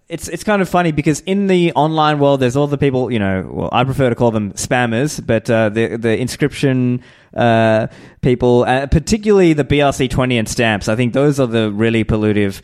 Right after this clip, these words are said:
examples. Um, and so we've seen these big fee spikes recently, and I guess the way I'm seeing it is we always knew this was going to happen eventually, right? It's just sort of a question of, is it happening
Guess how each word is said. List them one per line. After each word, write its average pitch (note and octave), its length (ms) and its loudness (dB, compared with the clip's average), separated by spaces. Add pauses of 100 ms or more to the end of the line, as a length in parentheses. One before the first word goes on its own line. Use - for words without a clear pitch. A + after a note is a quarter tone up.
(280)
examples. G#2 720 -2 (240)
Um, G2+ 420 0
and C3 200 0
so F3 280 2
we've F3+ 260 0
seen A3+ 220 0
these E3+ 160 2
big C#3+ 220 -2
fee C3 180 0
spikes G#2+ 420 -2
recently, F#2+ 640 -6 (220)
and C3 400 0 (1080)
I E3+ 120 2
guess F3+ 220 0
the F#3+ 140 -2
way G3+ 140 4
I'm D#3+ 140 2
seeing D#3 200 0
it C3+ 120 2
is C3 200 0 (220)
we D#3 160 -2
always G3+ 320 4
knew B2+ 420 0
this B2+ 220 -2
was B2+ 140 -2
going A#2 240 0
to A#2 60 -2
happen A2+ 300 -2
eventually, G2 600 -4
right? G2 260 -2
It's A#2 160 -10
just E3 160 -6
sort F3+ 200 2
of E3 60 -2
a D#3 60 -2
question D#3 320 -2
of, C3 140 0
is C#3+ 160 -2
it C3+ 80 0
happening C3 500 -2